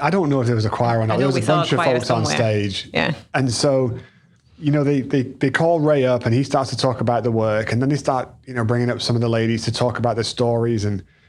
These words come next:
Speaker 1: and for me, I remember Laverne because she was one of the first ones who spoke. And, you know, here's this lady who'd been a prostitute. She'd been a crack cocaine addict. She'd been in prison.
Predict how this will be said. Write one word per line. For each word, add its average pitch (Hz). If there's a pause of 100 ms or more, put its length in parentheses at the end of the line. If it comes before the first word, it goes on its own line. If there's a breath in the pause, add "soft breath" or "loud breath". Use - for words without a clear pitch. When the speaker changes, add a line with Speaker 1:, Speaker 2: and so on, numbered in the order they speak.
(220 soft breath)
Speaker 1:
and 123
for 120
me, 123 (240)
I 139
remember 139
Laverne 113
because 113
she 127
was 123
one 123
of 120
the 113
first 123
ones 117
who 110
spoke. 113
And, 107 (280 soft breath)
you 135
know, 127
here's 151
this 151
lady 120
who'd 113
been 113
a 107
prostitute. 131
She'd -
been 117
a 107
crack 123
cocaine 127
addict. 123 (480 loud breath)
She'd 170
been 139
in 113
prison. 131